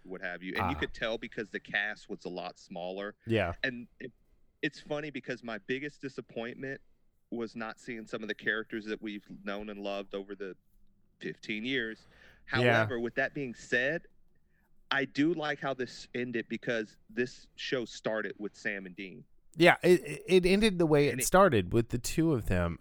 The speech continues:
Speaker 2: Um,
Speaker 1: Right.
Speaker 2: I liked the, the vampire throwback 'cause I remembered her, and
Speaker 1: Yeah.
Speaker 2: when she showed up, it's like, "Hey, I know her." <laughs> Um, so, um,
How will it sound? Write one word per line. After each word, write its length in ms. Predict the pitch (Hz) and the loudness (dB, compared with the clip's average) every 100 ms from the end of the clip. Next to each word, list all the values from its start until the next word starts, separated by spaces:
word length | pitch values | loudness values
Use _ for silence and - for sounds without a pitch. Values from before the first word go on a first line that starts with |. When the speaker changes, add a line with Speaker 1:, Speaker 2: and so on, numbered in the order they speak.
| - | -2
Speaker 2:
Um, 320 | 101 95 90 | 2 4 4
Speaker 1:
Right. 160 | 104 - - - - - - | 0 -4 -14 -20 -20 -6 8
Speaker 2:
I 140 | 135 | 10
liked 420 | 131 117 135 151 - - | 10 8 6 6 -2 2
the, 460 | 123 107 101 95 - _ | 6 6 6 2 -2 _
the 80 | 110 | -4
vampire 600 | 90 92 95 127 127 127 - 131 - | 0 2 4 6 4 2 -2 -8 -2
throwback 720 | - 113 110 113 139 151 - - | 4 8 8 8 6 4 0 -2
'cause 160 | 113 | 0
I 40 | 107 | 2
remembered 480 | 101 98 98 113 117 | 2 2 4 4 4
her, 160 | 135 143 | 4 4
and 80 | 127 | 4
Speaker 1:
Yeah. 40 | |
Speaker 2:
when 100 | 120 | 2
she 160 | 113 113 | 2 2
showed 220 | 113 107 | 4 4
up, 80 | 117 | 4
it's 80 | 175 | 4
like, 100 | - | 6
"Hey, 180 | 277 320 | 6 8
I 40 | |
know 160 | 143 101 | 6 4
her." 240 | 90 127 - | 2 -2 -4
<laughs> 320 | - - - | -18 -10 4
Um, 400 | 120 95 151 - - - - | 6 8 6 4 0 -12 -4
so, 640 | - - - 135 139 143 - 247 269 214 - - | 2 2 6 6 8 6 6 -4 -2 -4 -6 4
um, 640 | 139 139 127 117 104 101 | 12 12 12 12 8 2